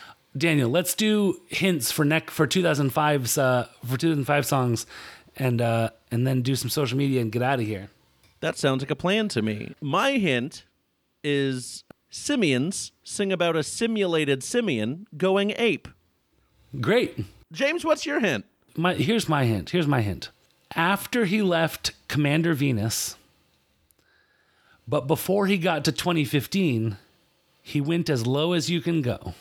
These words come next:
Speaker 2: After he left Commander Venus, but before he got to twenty fifteen,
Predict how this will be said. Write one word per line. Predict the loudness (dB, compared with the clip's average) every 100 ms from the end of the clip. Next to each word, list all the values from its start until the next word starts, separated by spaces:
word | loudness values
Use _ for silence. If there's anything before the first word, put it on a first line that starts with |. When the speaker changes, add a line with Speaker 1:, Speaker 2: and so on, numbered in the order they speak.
| -20 _ _ _ _ -6
Speaker 2:
After | -6 -4 -4
he | -2
left | 0 0 0
Commander | -2 0 0 0
Venus, | 0 -2 -4 -10
but | -4 -4
before | -4 2 2 2
he | 2
got | 2 0
to | -6
twenty | -4 -4
fifteen, | -2 -6 -4 -2 -2 -4